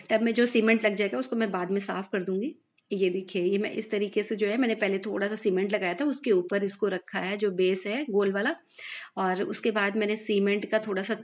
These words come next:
थिक लेयर बनाया है और उसको इस तरीके से रख के थोड़ा सा दबाना शुरू कर दिया। अ, इस तरीके से चारों तरफ इसके लगा देंगे। तीन तरफ से ये खुला हुआ है, जिस, जितनी साइड से खुला हुआ है उस साइड से तो लगाएंगे, लगाएंगे और बाद में उसको थोड़ा सा, अ,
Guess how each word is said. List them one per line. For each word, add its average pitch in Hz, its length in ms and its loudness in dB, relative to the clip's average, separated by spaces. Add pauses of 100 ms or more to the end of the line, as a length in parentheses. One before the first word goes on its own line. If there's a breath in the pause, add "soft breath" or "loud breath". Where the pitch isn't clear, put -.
थिक 233 180 0
लेयर 202 260 6
बनाया 190 360 2
है 285 220 -2 (400 loud breath)
और 196 140 0
उसको - 280 -2
इस - 200 -2
तरीके 208 300 -2
से 349 280 -4 (400 loud breath)
रख 196 220 -2
के 269 100 -2
थोड़ा 233 260 0
सा 277 140 -2
दबाना 190 360 0
शुरू 180 260 0
कर 95 180 -2
दिया। 87 300 -4 (240)
अ, - 60 -4
इस - 180 -4
तरीके 277 220 2
से 285 100 -4
चारों 269 320 2
तरफ 240 220 4
इसके 233 200 0
लगा 190 220 4
देंगे। 185 200 0
तीन 233 280 0
तरफ 226 180 2
से 247 140 -2
ये 233 80 2
खुला 208 240 0
हुआ 196 120 0
है, 226 60 2
जिस, 220 120 -4 (140)
जितनी 226 280 2
साइड 240 220 2
से 254 100 -4
खुला 220 240 2
हुआ 208 160 2
है 269 80 2
उस 294 260 0
साइड 196 200 0
से 214 120 -4
तो 208 100 -4
लगाएंगे, 196 360 2
लगाएंगे 202 460 0 (540 loud breath)
और 190 460 2
बाद 208 340 2
में 247 80 2
उसको 240 280 -2
थोड़ा 214 200 0
सा, 202 160 -2
अ, 403 100 -4